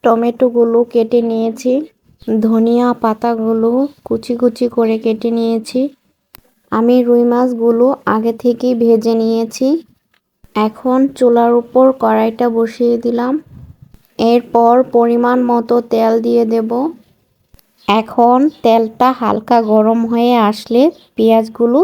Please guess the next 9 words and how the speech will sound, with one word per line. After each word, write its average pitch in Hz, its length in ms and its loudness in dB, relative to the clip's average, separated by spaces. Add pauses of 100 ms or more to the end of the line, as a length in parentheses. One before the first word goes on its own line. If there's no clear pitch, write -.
তেলের 220 320 2
মধ্যে 233 380 -2
দিয়ে 220 260 2
দেব। 190 240 -2 (1000)
পেঁয়াজগুলো 240 800 4 (480)
তেলের 226 340 4
মধ্যে 240 440 -2
নেড়ে 226 460 2
চেড়ে 233 360 2